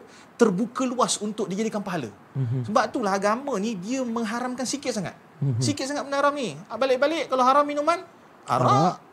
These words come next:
Speaker 1: Apa lagi? Halal. Kau pergi panggil mamak bawah ni, jadi cakap, "Apa minum ada?" "Ah, kopi panas." "No, no, no. Boleh jela-jela." Halal
Speaker 2: Mhm.
Speaker 1: tu banyak.
Speaker 2: Mhm.
Speaker 1: Tapi macam mana yang halal tu untuk dapatkan pahala? Ha, itu cara ni tadi. Niat, minum
Speaker 2: Mhm.
Speaker 1: ikut sunnah Nabi, minum sikit dulu contohnya.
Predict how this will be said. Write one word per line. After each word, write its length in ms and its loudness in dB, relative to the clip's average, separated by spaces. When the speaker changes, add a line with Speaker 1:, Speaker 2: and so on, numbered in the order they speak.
Speaker 1:
Apa 320 -8
lagi? 240 2
Halal. 360 6
Kau 80 -2
pergi 160 0
panggil 220 4
mamak 260 4
bawah 240 4
ni, 160 -4
jadi 180 -6
cakap, 280 -2
"Apa 180 4
minum 180 2
ada?" 220 0
"Ah, 80 -2
kopi 220 0
panas." 260 6
"No, 160 2
no, 80 2
no. 160 2
Boleh 420 2
jela-jela." 540 4
Halal 240 -2
Speaker 2:
Mhm. 80 -2
Speaker 1:
tu 80 -4
banyak. 260 -6
Speaker 2:
Mhm. 240 -2
Speaker 1:
Tapi 80 -2
macam 240 -2
mana 140 -2
yang 100 -2
halal 320 0
tu 100 -2
untuk 220 -2
dapatkan 400 -4
pahala? 480 2
Ha, 240 -16
itu 160 -8
cara 240 -6
ni 160 -8
tadi. 240 -6
Niat, 640 -2
minum 240 -2
Speaker 2:
Mhm. 160 -4
Speaker 1:
ikut 80 -2
sunnah 240 -8
Nabi, 480 -6
minum 240 -6
sikit 380 -6
dulu 560 -6
contohnya. 560 -6